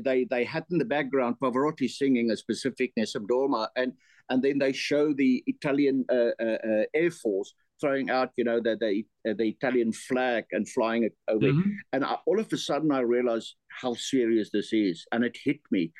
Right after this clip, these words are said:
Speaker 1: Now, at the time we camped out, we went back to our basement in South Africa Lodge. Our, it's a ninety-nine bed home. Uh, and, uh, it was only me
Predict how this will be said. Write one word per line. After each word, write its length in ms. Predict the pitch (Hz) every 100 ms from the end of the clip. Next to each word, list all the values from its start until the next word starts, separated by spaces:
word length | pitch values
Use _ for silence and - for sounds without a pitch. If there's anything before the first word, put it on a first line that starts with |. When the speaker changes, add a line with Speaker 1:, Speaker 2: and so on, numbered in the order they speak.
| - - - -
Speaker 1:
Now, 240 | 139 135 -
at 120 | 190
the 100 | 226
time 380 | - 170 165 131
we 120 | 147
camped 360 | - 165 160 -
out, 240 | 107 107 - -
we 240 | 98 113
went 280 | 113 123 135
back 220 | 131 135 -
to 100 | 123
our 100 | 117
basement 560 | 101 107 107 104 98 _ _ - -
in 260 | 107 101 95
South 220 | 98 92
Africa 340 | 104 113 95
Lodge. 320 | 98 92 90 -
Our, 280 | 92 92 -
it's 160 | -
a 40 | 107
ninety-nine 520 | 104 104 104 98 98
bed 180 | 92 -
home. 260 | - 101 90 _ _ - -
Uh, 280 | 104 101 98 -
and, 320 | 120 123 113
uh, 160 | 110 107
it 200 | 110 107
was 120 | 110 -
only 220 | 139 139
me 420 | 120 120 120 120